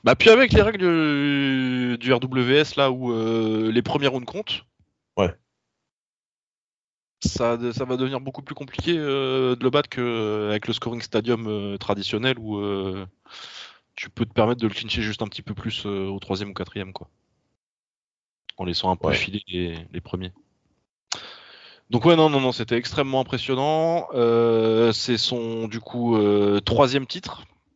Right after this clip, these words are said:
Speaker 1: au Raja, parce qu'il a,
Speaker 2: Ouais.
Speaker 1: il a un titre du Lumpini aussi. Dans un, dans, donc dans une troisième catégorie différente.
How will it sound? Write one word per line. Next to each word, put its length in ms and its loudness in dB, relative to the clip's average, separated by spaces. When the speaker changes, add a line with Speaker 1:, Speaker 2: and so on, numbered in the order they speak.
Speaker 1:
au 80 4
Raja, 300 0
parce 160 -20
qu'il 180 -16
a, 80 -10
Speaker 2:
Ouais. 120 0
Speaker 1:
il 60 -8
a 40 -6
un 60 -10
titre 180 -20
du 60 -18
Lumpini 360 -14
aussi. 220 -14
Dans 240 0
un, 120 -2
dans, 160 -6
donc 180 -8
dans 260 -10
une 120 -12
troisième 260 -2
catégorie 340 -6
différente. 540 -6